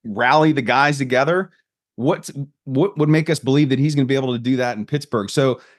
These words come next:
that intangible at the quarterback position, that leadership, I don't think he has it. And I think, you know, if you think he's gonna come in here and, and take over the helm and, and lead this team, I, I just think it's a,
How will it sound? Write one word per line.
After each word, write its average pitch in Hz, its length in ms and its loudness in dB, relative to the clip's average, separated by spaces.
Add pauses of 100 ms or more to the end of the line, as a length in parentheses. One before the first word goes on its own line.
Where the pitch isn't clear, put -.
(100)
that 165 220 0
intangible 131 880 0 (300)
at 135 140 -2
the 131 80 -4
quarterback 139 520 2
position, 143 360 -2
that 131 200 0
leadership, 160 640 -2 (800)
I 151 120 2
don't 214 160 2
think 196 180 0
he 156 140 2
has 147 320 0
it. 80 240 -12
And 123 140 -2
I 160 100 2
think, 165 400 -2 (240)
you 143 100 0
know, 135 80 2
if 120 120 -2
you 160 100 2
think 160 200 2
he's 156 160 2
gonna 143 160 0
come 143 220 0
in 123 80 0
here 143 260 2
and, 123 240 -2
and 117 220 -6
take 160 180 0
over 143 160 0
the 120 120 -4
helm 135 320 2
and, 113 320 -2
and 120 160 0
lead 131 240 2
this 123 180 -4
team, 151 320 2
I, 110 160 -4
I 117 100 -2
just 135 200 -6
think 175 180 0
it's 143 160 -2
a, 110 280 0